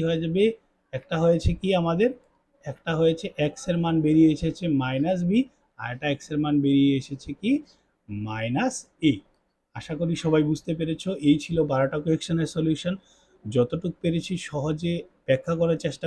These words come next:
করেছি এবং সময়ের দিকেও লক্ষ্য করে করেছি, তাই একটু স্পিডে হয়তো বলা হয়েছে, ঠিক আছে? আশা করি তোমরা বুঝতে পেরেছো, না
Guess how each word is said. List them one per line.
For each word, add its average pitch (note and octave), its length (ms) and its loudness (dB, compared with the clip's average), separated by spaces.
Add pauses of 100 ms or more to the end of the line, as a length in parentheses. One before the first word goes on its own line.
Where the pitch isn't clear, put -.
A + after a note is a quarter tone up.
করেছি E3 280 -2
এবং D#3 180 0 (140)
সময়ের C#3+ 360 4
দিকেও D#3+ 280 4
লক্ষ্য D3+ 280 0
করে D#3+ 160 4
করেছি, D#3 380 0
তাই D3 240 -4
একটু D3+ 240 -8
স্পিডে D3 460 -2
হয়তো D#3 200 -2 (120)
বলা C#3+ 240 2
হয়েছে, C#3+ 280 0 (420)
ঠিক E3 180 -6
আছে? F3+ 100 -10 (120)
আশা D3 200 -6
করি D#3 220 -2
তোমরা C#3 280 2
বুঝতে B2+ 280 -6
পেরেছো, D#3+ 300 -4
না B2+ 140 -2